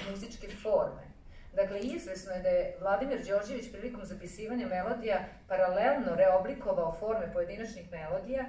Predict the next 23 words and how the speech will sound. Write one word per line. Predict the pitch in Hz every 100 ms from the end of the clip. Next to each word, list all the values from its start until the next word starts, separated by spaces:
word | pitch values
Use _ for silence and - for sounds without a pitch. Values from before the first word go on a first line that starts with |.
| - - -
na | 190
način | 190 185 190 196 294 262 190
da | 202
one | 214 247
budu | 226 240 214
čitljive, | - 214 208 240 220 - -
pregledne | 180 175 175 - 160 - - - - - -
i | 196 190
prilagođene | 185 196 208 285 247 180
izvođenju | 185 214 247 233 180
na | 170
klasičnim | 190 190 240 - 208 180
muzičkim | 214 214 196
instrumentima, | 180 - 180 170 160 160 214 190
pre | 196 190
svega | - 165
violini, | 175 175 165 156 151 147
kako | 143 -
smo | - - -
čuli. | 170 - - - - - - - - - -
U | 208
konkretnom | 233 233 220 220 165
smislu, | - 185 180 - 285